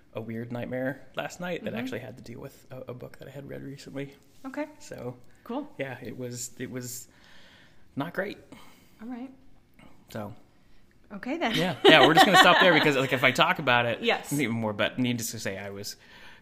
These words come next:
Speaker 1: going to be murdered.
Speaker 2: Okay.
Speaker 1: Yeah.
Speaker 2: All right, but you're
Speaker 1: Yeah.
Speaker 2: here.
Speaker 1: Yeah, and I was
Speaker 2: Welcome to
Speaker 1: locked and
Speaker 2: Seven.
Speaker 1: stuck in a room, and the person who had the keys was the person who wanted to kill me.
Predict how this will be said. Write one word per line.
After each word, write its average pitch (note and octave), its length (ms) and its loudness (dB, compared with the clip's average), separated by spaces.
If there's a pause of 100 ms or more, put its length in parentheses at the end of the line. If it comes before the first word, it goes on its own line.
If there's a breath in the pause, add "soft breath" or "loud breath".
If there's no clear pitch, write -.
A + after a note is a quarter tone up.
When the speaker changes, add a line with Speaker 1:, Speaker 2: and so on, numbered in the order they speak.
Speaker 1:
going - 220 -12
to - 60 -18
be D#2 100 -12
murdered. B1 380 -12 (540 loud breath)
Speaker 2:
Okay. D#3+ 160 -20 (280)
Speaker 1:
Yeah. - 160 -12 (340)
Speaker 2:
All E4+ 40 -14
right, D4 180 -12 (120)
but - 100 -12
you're C4+ 100 -8
Speaker 1:
Yeah. C4+ 60 -6
Speaker 2:
here. D4+ 200 -4 (280 loud breath)
Speaker 1:
Yeah, B2 220 -12
and B2 120 -2
I B2+ 40 4
was A#2+ 140 0
Speaker 2:
Welcome - 20 0
to - 0 -
Speaker 1:
locked A#2+ 220 4
and A2+ 140 -2
Speaker 2:
Seven. - 40 -4
Speaker 1:
stuck A2 220 -4
in G2+ 60 -6
a G2 40 -8
room, G2+ 360 -10 (760 soft breath)
and G2+ 560 -8
the G2 100 -12
person G2+ 380 -12
who G2+ 80 -12
had F#2 220 -12
the - 40 -14
keys - 380 -14
was - 160 -16
the - 80 -20
person - 300 -16
who - 60 -16
wanted - 180 -16
to - 60 -18
kill - 100 -20
me. - 160 -18